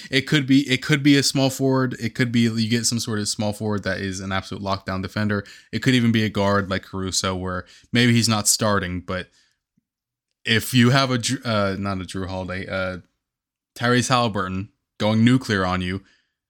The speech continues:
all right, timeout. We're bringing in, you know, the bald wonder, Alex Caruso, and he's gonna just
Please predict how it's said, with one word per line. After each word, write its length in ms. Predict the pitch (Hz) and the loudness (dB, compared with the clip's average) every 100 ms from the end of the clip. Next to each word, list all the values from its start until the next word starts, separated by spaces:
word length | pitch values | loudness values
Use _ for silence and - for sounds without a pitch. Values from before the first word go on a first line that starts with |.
| 110 | 0
all 120 | 113 | 2
right, 220 | 107 110 _ _ _ _ _ - _ - | 2 -2 _ _ _ _ _ -20 _ -2
timeout. 460 | 127 131 135 135 127 | 2 4 4 2 -2
We're 100 | 110 | -2
bringing 340 | 123 127 120 | 2 4 4
in, 280 | 120 120 117 | 4 4 2
you 140 | 127 110 | 0 2
know, 140 | 101 | 2
the 140 | 98 | 0
bald 360 | 104 123 123 117 | 2 4 4 2
wonder, 400 | 120 120 123 123 - | 2 2 0 -2 -2
Alex 300 | 120 113 - | -2 0 -2
Caruso, 420 | - 120 113 117 | 0 0 2 0
and 100 | 104 | 0
he's 160 | 107 104 | -2 -2
gonna 200 | 107 104 | -2 0
just 320 | 104 - | 0 -2